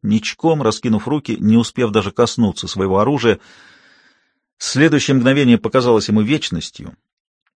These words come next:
Он почувствовал, как в спину ему уперлось колено, и что-то острое укололо затылок, кто-то шепотом выругался. Хватка ослабела. Каздан приподнялся на локтях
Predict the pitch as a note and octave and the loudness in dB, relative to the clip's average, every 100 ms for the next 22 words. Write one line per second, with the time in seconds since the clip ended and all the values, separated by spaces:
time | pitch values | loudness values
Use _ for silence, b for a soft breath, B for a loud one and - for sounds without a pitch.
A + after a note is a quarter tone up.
0 | _ _ _ A#2 B2 B2 C#3 - A#2 A2 | _ _ _ 2 2 2 0 -4 -4 -2
1 | G#2 - - - B2 F#2+ F2+ F2+ F#2+ G#2+ | -4 -6 -14 -4 -2 0 0 -2 -4 -2
2 | F#2 E2+ - G2+ A#2+ D3+ A#2 A2 - A2 | -2 -4 -4 -2 0 -2 -4 -6 -8 -4
3 | A2 - _ D#3 - - G2 F2+ - - | -4 -8 _ 0 0 -2 0 -2 -4 -12
4 | - B2 G#2 F#2 F#2 A2 F3 C#3 - _ | -2 0 0 -2 -2 0 0 0 -2 _
5 | _ - A2+ F#2 - A2+ - G#2 G#2+ D3+ | _ -8 -6 -6 -8 -8 -4 -4 -4 -4
6 | A2+ A2+ G2 - _ _ _ _ _ _ | -4 -4 -6 -8 _ _ _ _ _ _
7 | _ - B2 - C3 D3+ D3 A2 D#2 - | _ -4 -4 -2 -2 0 -2 -2 -6 -12
8 | _ _ _ _ _ _ _ A#2 A#2 G#2+ | _ _ _ _ _ _ _ 0 2 2
9 | D#3 C#3 C3+ C3 C#3+ B2 A2+ F#2+ G#2 G#2+ | 0 2 0 2 2 4 2 2 0 0
10 | A#2 - E3+ E3 - | 0 0 0 0 -8